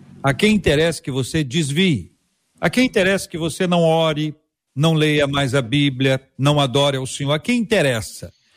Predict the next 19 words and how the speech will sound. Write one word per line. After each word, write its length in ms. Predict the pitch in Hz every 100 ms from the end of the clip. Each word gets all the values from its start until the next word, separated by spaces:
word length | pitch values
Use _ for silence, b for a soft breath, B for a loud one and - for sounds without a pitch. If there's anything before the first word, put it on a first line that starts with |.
| b b
Então 180 | 220 233
pense 560 | - 240 262 - 170
nessa 380 | 151 160 151 139
perspectiva, 840 | - 151 131 135 110 - 208 147
porque 220 | 120 143
a 40 | 151
gente 200 | 185 170
sempre 280 | 208 190 170
vai, 360 | 165 170 143
vai, 360 | 113 143 156 143 -
vai 500 | 131 143 143 143 139
identificar 920 | 143 131 190 - - 131 143 160 170 b b b b
aquele 360 | - 139 196 196
que 140 | 156
causa 720 | 175 - 165 202 208 196 262 254 _ _ _ _ -
e 120 | 160
aquele 340 | - 190 196
que 160 | - 220
quer. 480 | - 151 110 92